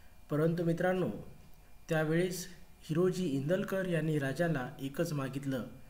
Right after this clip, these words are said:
आणि एकच मागणं केलं होतं, ते म्हणजे, "राजा, तुम्ही जेव्हा जेव्हा रायगडावर असाल, तेव्हा तेव्हा जगदीश्वरांच्या दर्शनाला याल आणि तेव्हा तेव्हा तुमच्या पायाची धूळ आमच्या मस्तकी लागावी,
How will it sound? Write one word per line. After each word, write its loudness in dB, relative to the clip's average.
आणि 0
एकच 0
मागणं 0
केलं -2
होतं, -2
ते 2
म्हणजे, 2
"राजा, 2
तुम्ही 4
जेव्हा 0
जेव्हा 0
रायगडावर 2
असाल, -4
तेव्हा 2
तेव्हा -2
जगदीश्वरांच्या 0
दर्शनाला -2
याल -6
आणि 2
तेव्हा 2
तेव्हा 2
तुमच्या 0
पायाची -2
धूळ 0
आमच्या -4
मस्तकी -2
लागावी, 0